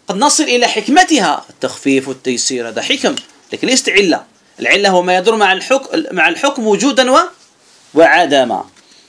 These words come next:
فإنها لا، لا يعقل معناها،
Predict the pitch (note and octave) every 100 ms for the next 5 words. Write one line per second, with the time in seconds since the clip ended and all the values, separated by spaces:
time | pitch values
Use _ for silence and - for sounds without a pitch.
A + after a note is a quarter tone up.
0 | - G3 A3+ G#3 A#3+ E4 F4 - _ _
1 | _ _ _ _ - C4+ B3+ A3 A3+ A#3
2 | A3+ D#4 C#4 B3